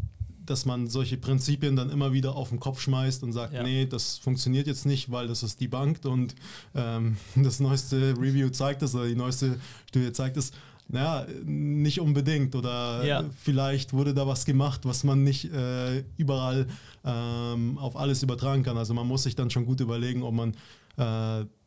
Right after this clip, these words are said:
Speaker 1: aufbauend auf, ähm, fünfzehn Seiten Prinzipien, die sich über fünfzig Jahre herausgebildet haben, einfach, ähm, auslöscht.
Speaker 2: Ja.
Speaker 1: Und sagt, „Nee, das ist jetzt debunked.“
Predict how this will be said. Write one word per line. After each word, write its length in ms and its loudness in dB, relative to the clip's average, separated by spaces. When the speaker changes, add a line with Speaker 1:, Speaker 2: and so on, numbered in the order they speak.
Speaker 1:
aufbauend 540 0
auf, 520 -6
ähm, 500 0
fünfzehn 400 4
Seiten 520 0
Prinzipien, 500 2
die 80 0
sich 120 -2
über 160 -4
fünfzig 380 0
Jahre 560 0
herausgebildet 720 -2
haben, 200 -2
einfach, 540 -4
ähm, 380 -4
auslöscht. 560 -6
Speaker 2:
Ja. 160 -2
Speaker 1:
Und 120 -8
sagt, 240 -8
„Nee, 180 -4
das 200 -6
ist 140 -6
jetzt 260 -6
debunked.“ 440 -2